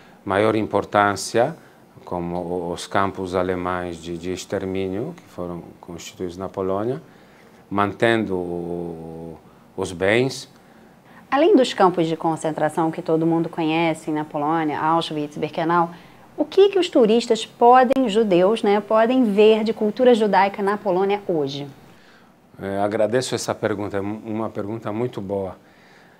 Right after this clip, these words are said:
Speaker 1: Além dos campos alemães na Polônia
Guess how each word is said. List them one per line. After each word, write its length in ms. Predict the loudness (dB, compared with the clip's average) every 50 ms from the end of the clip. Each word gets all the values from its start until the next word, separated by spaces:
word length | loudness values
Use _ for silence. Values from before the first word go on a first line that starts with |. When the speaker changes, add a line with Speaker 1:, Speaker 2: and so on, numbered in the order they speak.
| _ _ _ _
Speaker 1:
Além 300 | -4 0 2 4 4 4
dos 240 | 2 -2 -6 -8 -8
campos 480 | 0 2 2 2 2 -2 -8 -10 -10 -2 4
alemães 880 | 4 6 6 4 2 0 -2 -2 -2 -2 -4 -4 -6 -10 -14 -16 -14 -10
na 140 | -10 -10 -10
Polônia 600 | -6 -6 -6 -2 -2 -2 -2 -2 -4 -8 -10